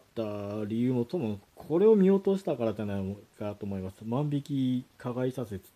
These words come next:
ていうのを、警察は全く手つけておらず、うん。万引き加害者説ってのはどっかでふわって浮上して、このスーパーで万引きで捕まっ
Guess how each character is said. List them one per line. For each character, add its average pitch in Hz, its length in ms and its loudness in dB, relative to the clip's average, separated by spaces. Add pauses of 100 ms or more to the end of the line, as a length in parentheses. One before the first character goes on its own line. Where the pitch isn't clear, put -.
て 90 60 -10
い 87 40 -8
う - 20 -10
の 85 100 -12
を、 78 120 -16 (420)
警 139 160 -2
察 131 280 -6
は 117 120 0 (340)
全 156 140 0
く 151 360 0
手 143 140 -2
つ 135 100 -10
け - 140 -12
て 110 120 -12
お 107 300 -4
ら 104 120 -4
ず、 90 280 -10 (920)
う 110 40 -8
ん。 190 280 -6
万 160 220 2
引 220 100 0
き 226 100 -6
加 208 140 -2
害 220 220 2
者 233 180 -2
説 170 240 -6
っ - 60 -20
て - 120 -6
の - 40 0
は 113 40 0
ど 165 100 -4
っ 190 40 -16
か - 180 -6
で 117 120 -2
ふ 180 160 -6
わ 214 60 -6
っ - 20 -14
て - 180 -10
浮 127 140 -8
上 135 160 -4
し 131 80 -12
て、 123 560 0 (240)
こ 160 80 -2
の 160 60 -2
ス 160 140 -6
ー 233 120 0
パ 113 440 -2
ー 104 40 -6
で 117 180 0
万 147 260 0
引 196 140 -2
き 190 680 -2
で 180 100 0
捕 185 200 -8
ま 180 120 -2
っ 180 60 -6